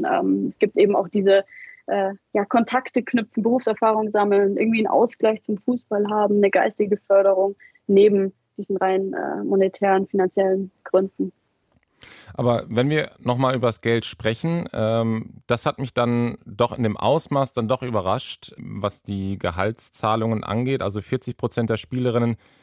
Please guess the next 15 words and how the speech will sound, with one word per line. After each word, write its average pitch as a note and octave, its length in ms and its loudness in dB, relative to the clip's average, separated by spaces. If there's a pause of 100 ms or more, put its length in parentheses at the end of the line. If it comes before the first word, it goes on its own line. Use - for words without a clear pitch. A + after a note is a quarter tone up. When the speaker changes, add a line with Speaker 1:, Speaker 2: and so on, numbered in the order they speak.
(120)
Speaker 2:
verdienen A2+ 480 0
höchstens C3+ 720 -4
fünfhundert C3 600 -2
Euro A2 200 2
netto G#2 340 0
mit E2 200 -6
Fußball A#2 460 -2
und A2+ 140 -4
drei F#2+ 200 0
Viertel C#3+ 320 -4
nicht A#2 260 -4
mehr A#2 180 0
als G#2 160 -2
eintausendfünfhundert G2+ 1300 -4
Euro. G2 400 0